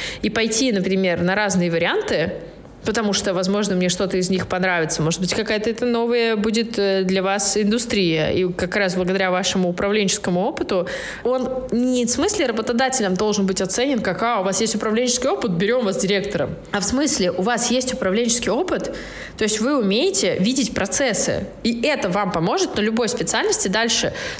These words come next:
ну, как бы простраивать некоторый, ну, чуть больше sense of ownership, горизонт планирования, там, не знаю, общаться более эффективно с людьми. То есть посмотрите на этот опыт как на ваш, а не как на какой-то, который должны заценить и дать вам плюшку в виде должности.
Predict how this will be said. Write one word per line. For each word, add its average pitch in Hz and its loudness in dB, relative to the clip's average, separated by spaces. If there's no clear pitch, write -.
ну, 233 0
как 185 0
бы 170 0
простраивать 202 0
некоторый, 190 0
ну, 180 0
чуть 190 0
больше 240 0
sense 233 2
of 226 -2
ownership, 196 0
горизонт 196 0
планирования, 185 2
там, 151 0
не 175 4
знаю, 180 4
общаться 233 0
более 220 2
эффективно 240 0
с 233 0
людьми. 220 2
То - -2
есть - 0
посмотрите 233 2
на 240 2
этот 240 -2
опыт 180 -2
как - -2
на 180 2
ваш, 214 0
а 190 0
не 196 2
как 262 0
на 196 2
какой-то, 262 0
который 220 -2
должны 220 2
заценить 208 2
и 240 0
дать 220 0
вам 190 2
плюшку 226 0
в 160 -2
виде 214 0
должности. 175 0